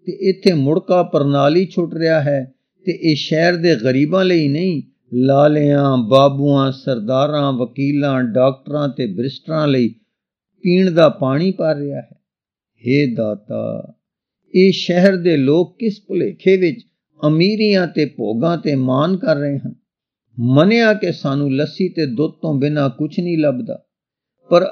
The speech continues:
ਅਸੀਂ ਮੱਖੀਆਂ ਦੀ ਭਿਣ-ਭਿਣ, ਬਿਮਾਰਾਂ, ਮੈਲਿਆਂ ਤੇ ਗੰਦਿਆਂ ਦੀਆਂ ਜੂਠੀਆਂ ਬੋਤਲਾਂ ਵਿੱਚ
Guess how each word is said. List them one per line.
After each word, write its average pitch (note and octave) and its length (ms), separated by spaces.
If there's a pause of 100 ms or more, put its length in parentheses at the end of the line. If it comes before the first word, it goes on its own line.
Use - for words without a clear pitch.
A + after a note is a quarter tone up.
ਅਸੀਂ F#3+ 240
ਮੱਖੀਆਂ E3 520
ਦੀ E3+ 160
ਭਿਣ-ਭਿਣ, D3 640 (500)
ਬਿਮਾਰਾਂ, C3+ 720 (500)
ਮੈਲਿਆਂ E3+ 560
ਤੇ D#3 180
ਗੰਦਿਆਂ F#3 540
ਦੀਆਂ D#3+ 280
ਜੂਠੀਆਂ E3 560
ਬੋਤਲਾਂ D3 480
ਵਿੱਚ D3 200